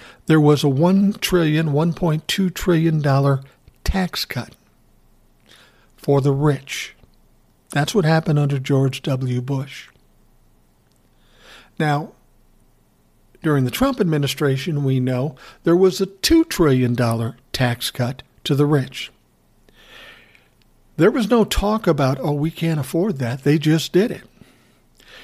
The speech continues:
It gained nothing for the middle class or the people of this country. All it did is give a tax break to the rich. We're talking about three point two, three point three trillion dollars between, um, Donald Trump and, uh,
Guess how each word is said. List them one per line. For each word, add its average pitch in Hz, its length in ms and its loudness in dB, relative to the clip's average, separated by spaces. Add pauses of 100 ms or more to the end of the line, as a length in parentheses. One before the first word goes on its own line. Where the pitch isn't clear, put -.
It 160 140 0
gained 156 420 2
nothing 165 440 2
for 139 200 2
the 127 80 0
middle 120 300 0
class 131 480 -2
or 139 80 0
the 120 100 -4
people 123 400 -4
of 110 140 -4
this 113 200 -4
country. 131 520 -4 (400)
All 208 240 2
it 214 100 -4
did 160 240 0
is 147 80 -4
give 143 240 0
a 143 40 0
tax 190 500 -2
break 131 420 -2
to 151 120 0
the 143 120 2
rich. - 500 -4 (580)
We're 277 100 -4
talking 185 340 -2
about 151 300 -2
three 143 260 -4
point 147 400 -4
two, 147 360 -2
three 143 280 -4
point 143 320 -6
three 147 340 -4
trillion 151 460 -2
dollars 151 460 -4
between, 135 540 -2 (640)
um, 117 340 -8 (1400)
Donald 143 380 0
Trump 156 380 -2
and, 131 360 -2
uh, 131 220 -2